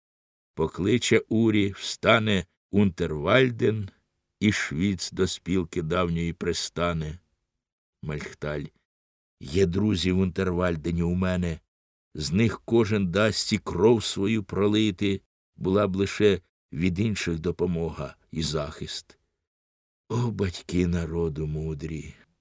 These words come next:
Ось я, ще зовсім молодий між вас, мужів досвідчених,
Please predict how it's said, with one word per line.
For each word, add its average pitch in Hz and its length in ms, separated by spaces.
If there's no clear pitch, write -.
Ось 92 320
я, 90 380
ще 95 220
зовсім 104 480
молодий 98 640
між 82 200
вас, 98 500
мужів 95 460
досвідчених, 87 960